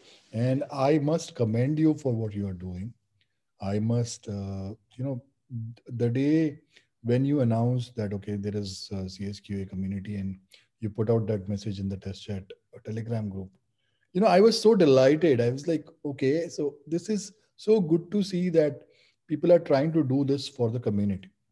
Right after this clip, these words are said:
Okay. Yes, there are a lot of communities. Okay. There is Ministry of Testing. There is, uh, the Test Tribe. There is Agile Testing Alliance. We have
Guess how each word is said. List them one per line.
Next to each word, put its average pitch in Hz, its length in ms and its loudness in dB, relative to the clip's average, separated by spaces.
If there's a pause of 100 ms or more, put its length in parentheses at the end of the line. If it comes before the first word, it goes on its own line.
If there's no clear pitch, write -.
(640)
Okay. 123 300 -6
Yes, 180 340 2
there 147 240 4
are 143 240 4 (160)
a 127 60 -4
lot 123 200 2
of 131 120 -2
communities. 143 640 -2 (100)
Okay. 110 220 -6
There 120 200 0
is 117 80 -2
Ministry 113 440 -4
of 107 140 -4
Testing. 135 540 -6 (440)
There 113 140 -2
is, 113 280 -4
uh, 107 160 0
the 104 120 -4
Test 120 280 -2
Tribe. 127 280 2
There 107 180 0
is 101 120 -2
Agile 107 260 -4
Testing 113 300 -6
Alliance. 127 560 -6 (500)
We 156 120 0
have 135 360 2